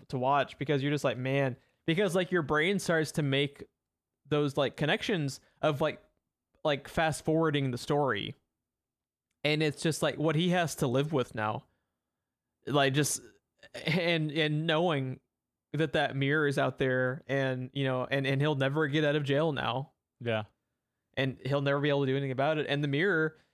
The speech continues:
Speaker 1: is just gonna get, uh, you know, ba-, and, and because, like, the mirror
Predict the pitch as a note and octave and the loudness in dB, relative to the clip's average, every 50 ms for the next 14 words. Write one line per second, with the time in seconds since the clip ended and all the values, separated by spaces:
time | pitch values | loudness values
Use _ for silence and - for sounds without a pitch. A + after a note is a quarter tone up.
0 | _ _ - C#3+ C#3 D#3 E3+ D#3 - - E3+ D#3+ D#3 D3 C3 D#3+ D3+ - - - | _ _ -2 0 0 0 0 -2 -2 -2 0 0 0 0 0 0 -2 -2 -2 -2
1 | C#3 C#3 C#3 C3+ C3+ C3 C3 C3 - - D3 C#3 C#3 C#3 C3+ C3+ - _ _ - | 0 2 2 2 2 2 0 -2 -4 -4 -2 0 0 0 0 -2 -6 _ _ -8
2 | C#3+ - D3+ A2+ B2 C#3+ D3 D3 B2 D3+ D3+ D3+ D3 D3+ E3+ E3+ D3 D#3+ D#3+ D3+ | -2 -2 -2 0 2 2 2 2 2 2 0 0 0 0 0 0 2 2 0 0
3 | C#3+ C3+ C#3+ G3+ C4+ C4+ G3+ E3+ F3 E3+ | 0 0 0 2 2 2 2 0 0 -2